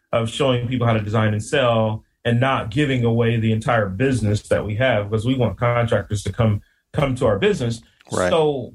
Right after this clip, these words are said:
Speaker 1: because Joshua and I met on a mindset basis and our mindset change,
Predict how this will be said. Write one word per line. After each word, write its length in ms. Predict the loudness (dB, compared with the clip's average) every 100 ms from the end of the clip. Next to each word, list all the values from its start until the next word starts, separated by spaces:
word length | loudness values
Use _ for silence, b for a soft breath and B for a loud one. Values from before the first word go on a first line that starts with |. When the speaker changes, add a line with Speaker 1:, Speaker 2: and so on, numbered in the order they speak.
| -2
Speaker 1:
because 920 | -2 -2 -2 2 2 0 -4 -8 -12
Joshua 500 | -4 0 0 0 0
and 100 | 0
I 240 | 2 2 2
met 360 | 2 2 0
on 120 | 0 0
a 100 | 0
mindset 680 | 0 0 0 -2 -2 -2
basis 540 | 0 0 -2 -2 -2 0
and 80 |
our 120 | 0 2
mindset 440 | 0 0 -2 -2
change, 580 | 0 2 2 0 -2